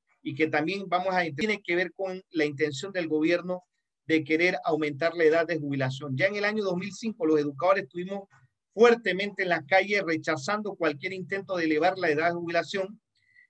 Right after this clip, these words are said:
eh, y a pesar de eso se aprovecharon de un diálogo que realmente impusieron lo que les dio la gana y comenzaron a implementar una serie de, eh, reformas paramétricas donde nos aumentaron la edad de, la, perdón, la, la cuota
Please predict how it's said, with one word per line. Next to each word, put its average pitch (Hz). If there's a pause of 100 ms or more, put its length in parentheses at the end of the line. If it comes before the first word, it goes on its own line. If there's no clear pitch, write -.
eh, 170 (100)
y 185
a 180
pesar 214
de 226
eso 214
se -
aprovecharon 165
de 190
un 196
diálogo 202 (440)
que 170
realmente 208
impusieron 180
lo 196
que 175
les 160
dio 190
la 185
gana 196
y 165
comenzaron 156
a 202
implementar 175
una 190
serie 190 (580)
de, 214
eh, 165
reformas 185
paramétricas 196
donde 160
nos 156
aumentaron 151
la 156
edad 156
de, 214 (140)
la, 165
perdón, 190
la, 156
la 143
cuota 220